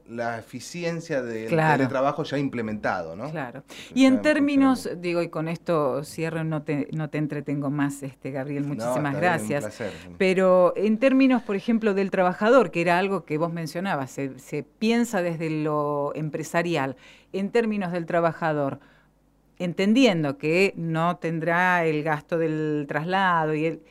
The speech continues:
Speaker 2: los salarios, ¿tenés idea si esa parte es equiparable con un trabajador, eh, en su sitio de trabajo habitual?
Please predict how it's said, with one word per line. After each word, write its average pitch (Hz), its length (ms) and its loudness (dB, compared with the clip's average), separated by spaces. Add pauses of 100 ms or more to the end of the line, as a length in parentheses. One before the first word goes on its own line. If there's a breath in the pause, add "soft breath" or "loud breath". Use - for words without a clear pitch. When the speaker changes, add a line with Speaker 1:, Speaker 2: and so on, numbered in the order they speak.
(380 soft breath)
Speaker 2:
los 196 540 0
salarios, 196 760 0
¿tenés 240 360 0
idea 262 280 -2
si 208 260 -4
esa 196 320 -2
parte 208 480 2 (320 loud breath)
es 214 320 4
equiparable 185 800 2
con 165 180 -2
un 165 120 -4
trabajador, 156 840 2
eh, 135 360 -4
en 143 200 -4
su 135 280 -8
sitio 156 600 -4
de 135 120 -2
trabajo 156 420 -2
habitual? 214 600 6